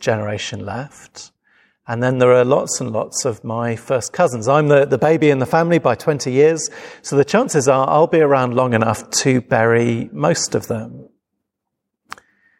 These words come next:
So I reminded them what Uncle Dick had said and pointed out that we were coming to the end of the certainty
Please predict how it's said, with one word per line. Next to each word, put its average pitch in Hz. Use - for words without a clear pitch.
So -
I 135
reminded 156
them 113
what -
Uncle 117
Dick 110
had 98
said -
and 117
pointed 175
out 135
that -
we 135
were 131
coming 156
to -
the 131
end 139
of 104
the 123
certainty 113